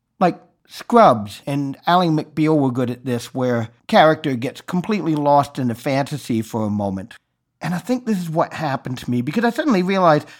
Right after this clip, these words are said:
I am screaming at my phone right by my front door, and I flashed on what my neighbors might be thinking about what's going on in my apartment.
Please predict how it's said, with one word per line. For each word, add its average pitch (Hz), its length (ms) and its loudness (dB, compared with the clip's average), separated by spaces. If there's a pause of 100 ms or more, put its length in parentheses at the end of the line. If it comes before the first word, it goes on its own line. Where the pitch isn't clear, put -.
(280)
I 208 120 6
am 202 180 2
screaming 185 1200 0 (480)
at 165 200 2
my 160 160 6
phone 156 560 4
right 175 320 4
by 170 160 6
my 143 200 4
front 143 440 0
door, 139 400 0
and 143 160 -2
I 143 360 -2
flashed 233 540 2
on 175 200 6
what 175 180 4
my 151 160 4
neighbors 139 580 0
might 135 320 0
be 120 140 -4
thinking 139 400 -4
about 113 300 0
what's 123 200 -4
going 123 460 -2
on 127 280 2
in 120 140 -2
my 110 180 0
apartment. 104 720 -4